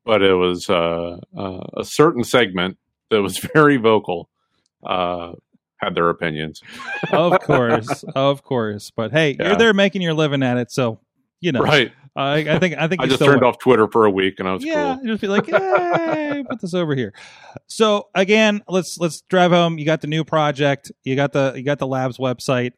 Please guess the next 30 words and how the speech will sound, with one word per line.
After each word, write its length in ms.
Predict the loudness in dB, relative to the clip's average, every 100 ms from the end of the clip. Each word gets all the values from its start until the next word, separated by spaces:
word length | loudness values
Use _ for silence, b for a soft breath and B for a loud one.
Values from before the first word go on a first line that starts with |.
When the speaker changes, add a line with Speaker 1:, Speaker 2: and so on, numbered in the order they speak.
| _
Speaker 2:
Um, 500 | -4 -2 0 0 -2 -6
um, 440 | -6 -4 -6 -8 -6
tell 140 | -4
me 260 | -2 -2 -2
a 100 | -4
little 160 | -2 -2
bit 120 | -2
more 260 | -2 -2 -2
about 240 | -2 -4
what's 140 | -6
gonna 140 | -6 -8
be 120 | -8
featured 400 | -4 -4 -4 -4
here. 380 | -2 0 0 -4 b b b
Uh, 200 | -4 -4
what's 160 | -6 -4
already 240 | 0 0
featured 340 | -2 -4 -4
here? 200 | -4 -4
Is 100 | -4
anything 280 | -8 -12 -10 -6
upcoming 440 | -6 -4 -4 -4
to 60 | -6
look 200 | -6 -4
out 200 | -6 -4
for, 420 | -2 0 0 -2 b b
uh, 480 | -4 -2 -2 -4 -8 -10
over 240 | -10 -10
there? 180 | -12 -14 -20 _ _ _ _ _ _
Speaker 1:
Yeah, 340 | 0 2 2